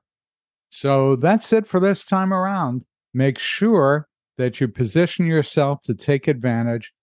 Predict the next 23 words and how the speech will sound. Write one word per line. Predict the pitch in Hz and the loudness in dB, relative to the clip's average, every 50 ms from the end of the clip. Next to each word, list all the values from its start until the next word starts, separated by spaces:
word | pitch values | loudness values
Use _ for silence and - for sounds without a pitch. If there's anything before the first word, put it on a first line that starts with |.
| _ - | _ -10
of | 123 113 107 | -10 -6 -4
Black | 117 110 107 107 - _ _ | -4 -4 -4 -6 -10 _ _
Friday. | - 120 113 110 104 98 85 82 - _ _ _ _ _ _ _ | -6 -4 -4 -4 -6 -8 -12 -14 -20 _ _ _ _ _ _ _
And | 147 147 135 | -4 -2 0
by | 170 185 202 | 2 2 2
the | 190 175 | 2 2
way, | 156 151 143 147 151 151 - _ _ _ _ _ _ - | 2 2 2 0 0 -2 -6 _ _ _ _ _ _ -6
luckily, | 123 143 151 147 - 175 160 156 160 160 165 165 147 - _ _ | -4 -2 -2 -2 0 0 0 2 2 0 0 -2 -4 -8 _ _
you | 113 113 104 | -4 -4 -2
don't | 95 131 135 135 135 123 | 0 0 0 0 0 0
have | 131 143 139 - - | 0 0 0 -2 -2
to | - 139 123 107 | -2 -2 -2 -2
reinvent | 101 113 147 160 156 151 147 139 127 147 143 135 135 - | -2 -2 0 2 2 2 0 0 0 0 0 0 0 0
the | 143 127 | -2 0
wheel | 113 123 135 139 143 156 147 | 2 2 0 0 0 -4 -6
to | - - 120 | -8 -6 -2
get | 110 123 127 123 - - | 0 0 0 0 -2 -2
your | 123 113 | -2 -2
holiday | 101 - 139 143 143 139 131 131 127 | -2 -2 -2 -2 -2 -2 -2 -4 -4
marketing | 127 127 131 131 131 - - 131 127 120 123 120 | -2 -2 -4 -4 -4 -6 -8 -8 -6 -6 -6 -6
off | 120 123 123 - _ | -6 -6 -8 -8 _
the | - 120 | -6 -4
ground, | 104 131 147 160 147 127 123 123 | 0 0 2 2 2 0 -2 -4